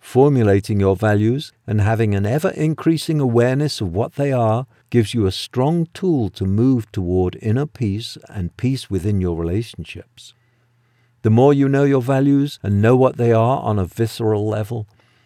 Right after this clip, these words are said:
the easier you will find it to build relationships that bring satisfaction and fulfillment.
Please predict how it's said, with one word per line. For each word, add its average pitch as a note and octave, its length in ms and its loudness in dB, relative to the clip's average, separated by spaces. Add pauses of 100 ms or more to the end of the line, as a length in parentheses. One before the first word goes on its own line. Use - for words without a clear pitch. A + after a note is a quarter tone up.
(140)
the - 200 -10
easier F3 460 0
you A#2+ 300 0
will F#3 140 4
find C#3+ 420 -4
it - 220 -8 (100)
to - 80 -8
build G#2+ 340 0
relationships G#2 840 -4
that - 140 -16
bring F2 240 -8
satisfaction A#2+ 920 -8 (200)
and F2+ 200 -10
fulfillment. E2+ 880 -6